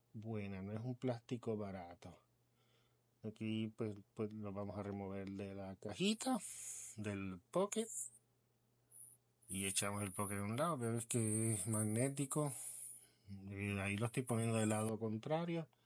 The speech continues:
pero más adelante <laughs> me doy cuenta que ese fue un error mío.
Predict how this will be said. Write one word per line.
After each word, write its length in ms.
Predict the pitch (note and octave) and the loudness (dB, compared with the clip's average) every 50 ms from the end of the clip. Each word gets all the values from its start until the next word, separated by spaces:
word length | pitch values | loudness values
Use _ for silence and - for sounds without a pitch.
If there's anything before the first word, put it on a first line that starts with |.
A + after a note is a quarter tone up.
| _ _ - - - - - _ _ _ _ _ _ _ _ _ | _ _ -20 -20 -20 -20 -20 _ _ _ _ _ _ _ _ _
pero 600 | - G#2 G2+ G2+ G2 G2 G2 G2 F#2+ F#2+ F#2+ F#2 | -4 -2 0 0 0 0 -2 -2 -2 -2 -2 -2
más 220 | F#2+ G#2 G#2 G#2+ A2 | -2 -2 -2 0 2
adelante 520 | G#2+ G#2+ G2+ G#2+ A2+ A2+ G2+ - C3 C3 | 2 2 2 2 2 2 4 6 6 6
<laughs> 0 | |
me 120 | A#2 B2 | 6 6
doy 180 | G#2+ G#2 G#2 G2+ | 4 2 -2 -2
cuenta 560 | - A2+ G#2 G#2 G#2 G2 - A2+ A2 G2+ G2+ - - - _ _ | -2 -2 -2 -2 -2 -2 -2 -2 -4 -4 -6 -10 -20 -20 _ _
que 680 | - A2+ G#2 G2 G2 F#2+ F#2+ G2 G2+ G2 G#2 G2+ F#2+ - _ _ _ _ _ _ _ _ - | -6 -4 -2 -2 -2 -4 -4 -6 -6 -6 -8 -10 -12 -14 _ _ _ _ _ _ _ _ -6
ese 340 | A2+ G#2+ - A#2 G#2+ G#2+ G2 | -6 -4 -2 0 0 0 -2
fue 240 | - - G2+ G2 | -2 -4 -4 -4
un 220 | G2+ G2 G2 G2 F#2+ | -4 -4 -4 -4 -6
error 240 | F#2 F2 F#2 F#2+ F#2 | -6 -8 -8 -10 -10
mío. 280 | F2+ F2 E2 E2+ - | -10 -12 -12 -14 -16